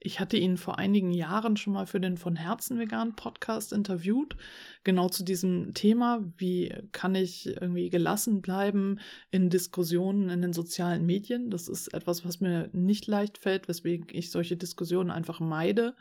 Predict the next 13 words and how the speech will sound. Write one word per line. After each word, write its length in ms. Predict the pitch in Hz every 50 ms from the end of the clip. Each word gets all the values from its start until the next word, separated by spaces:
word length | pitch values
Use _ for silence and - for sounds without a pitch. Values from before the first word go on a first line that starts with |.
| - - - - - - - - - - _ -
Aber 600 | - 185 185 185 180 180 185 185 185 185 180 - -
Jan 420 | 185 180 180 180 190 185 185 180 - -
Hegenberg 840 | 165 202 185 - 190 185 175 175 170 170 170 170 170 - - -
oder 300 | - - 170 170 165 156
der 140 | 160 - -
Graslutscher, 640 | - - 165 160 170 170 - 180 175 - - 180 170
der 120 | 175 175
schmeißt 400 | 170 - 175 170 170 175 175 -
sich 140 | - 214 -
da 100 | - -
einfach 300 | - 196 202 185 175 185
immer 200 | 180 180 170 165
rein, 380 | 165 160 180 208 233 269 247